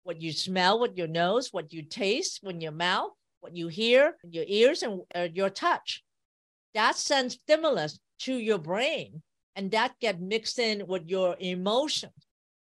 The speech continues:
Like, are you depressed, anxious? Are you stressed? Are you fatigued? Are you distracted? That gets mixed in, and the hormones gets released. Again, still in the brain.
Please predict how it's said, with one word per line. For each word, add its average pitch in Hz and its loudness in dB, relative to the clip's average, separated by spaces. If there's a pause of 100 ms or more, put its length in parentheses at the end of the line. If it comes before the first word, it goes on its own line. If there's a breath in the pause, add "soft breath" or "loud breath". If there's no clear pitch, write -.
(140)
Like, 180 -2
are 180 0
you 190 0
depressed, 208 2 (180)
anxious? 233 0 (320)
Are 180 -4
you 170 -2
stressed? 247 4
Are 180 -8
you 180 -2
fatigued? 190 -2 (260 soft breath)
Are 190 -2
you 185 0
distracted? 247 2 (340)
That 240 2
gets 233 -4
mixed 190 -10
in, 175 -4 (140)
and 185 0
the 196 2
hormones 233 2
gets 185 -2
released. 175 -4
Again, 214 6
still 269 6
in 285 6
the 285 0
brain. 233 0